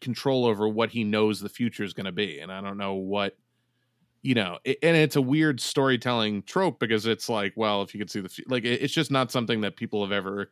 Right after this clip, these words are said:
I think, experienced in fiction before, where it's like, no, no, you don't get, like, he could see the future, but he literally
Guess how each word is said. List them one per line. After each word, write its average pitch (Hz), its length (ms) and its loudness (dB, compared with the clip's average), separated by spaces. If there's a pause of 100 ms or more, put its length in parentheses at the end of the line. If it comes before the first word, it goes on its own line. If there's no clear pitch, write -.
I 110 60 -10
think, 101 320 -8 (460)
experienced 135 640 2
in 104 100 -4
fiction 107 380 -2
before, 101 380 -4
where 95 180 -2
it's - 180 -8
like, 95 320 -6 (560)
no, 190 280 8
no, 156 200 4
you 131 160 6
don't 139 80 4
get, 135 180 4
like, 110 140 -2
he 123 160 -6
could 127 160 -4
see 208 140 0
the 170 100 0
future, 175 320 -2
but 110 100 -4
he 131 140 2
literally 151 540 2